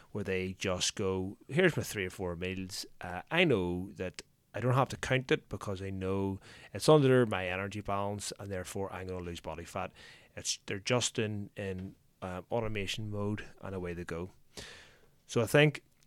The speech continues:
from that aspect, that's a really interesting area,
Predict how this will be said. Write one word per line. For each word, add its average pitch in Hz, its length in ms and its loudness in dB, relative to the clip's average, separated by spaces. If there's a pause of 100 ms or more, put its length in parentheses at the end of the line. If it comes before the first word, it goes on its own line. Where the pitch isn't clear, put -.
from 123 200 2
that 117 200 4
aspect, 139 640 4
that's 117 280 2
a 131 60 6
really 104 460 2
interesting 101 600 -2
area, 107 440 2